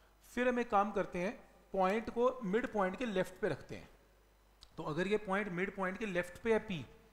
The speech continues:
और मैंने यहाँ प्लस वन रखा, तो Q ने प्लस वन को क्या किया? Repel। और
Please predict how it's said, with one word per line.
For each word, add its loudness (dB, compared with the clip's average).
और -2
मैंने -2
यहाँ 2
प्लस -6
वन -2
रखा, 2
तो -2
Q -4
ने 2
प्लस -2
वन -2
को -2
क्या 2
किया? 4
Repel। -4
और 2